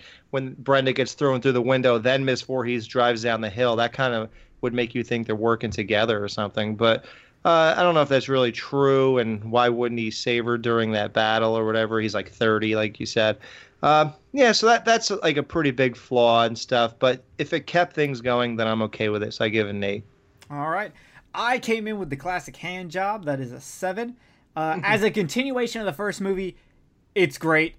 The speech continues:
Speaker 2: Uh, it, it found a way to continue the series when really, after watching the first one, it would be really hard to do that. But they ended up doing it. It still has the same mystery feel, even if there isn't much of a mystery this time.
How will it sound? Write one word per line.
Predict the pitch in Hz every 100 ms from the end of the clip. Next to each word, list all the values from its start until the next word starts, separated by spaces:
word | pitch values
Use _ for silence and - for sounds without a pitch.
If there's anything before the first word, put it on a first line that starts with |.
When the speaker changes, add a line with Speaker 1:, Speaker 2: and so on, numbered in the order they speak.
| -
Speaker 2:
Uh, | 156 147 139 139
it, | 151
it | 147 151 139
found | 175 175
a | 170
way | 151 156 147
to | - 147 131 131
continue | 156 139 - 151 160
the | 156
series | 147 170 165 160 147
when | 135 131 131
really, | 123 135 143 139 135 123
after | 135 135
watching | 127 131 135
the | 135
first | 135 139 139
one, | 156 151
it | 151
would | 139
be | 131 123
really | 120 131 151 143
hard | 131 143 143
to | 143
do | 113 139 165
that. | 196 202 _ _ _ _ _
But | 202 233
they | 220
ended | 196 165
up | 135
doing | 147 147
it. | 143 - - -
It | 190
still | - 269 285
has | 226 233 -
the | 160
same | - 190 185 147
mystery | 139 165 180 143
feel, | 127 165 170 180
even | 170 170 170
if | 160
there | 165 147
isn't | 147 135 147
much | 127 143 143
of | 135
a |
mystery | 117 143 156 190
this | 180 185
time. | 196 196 196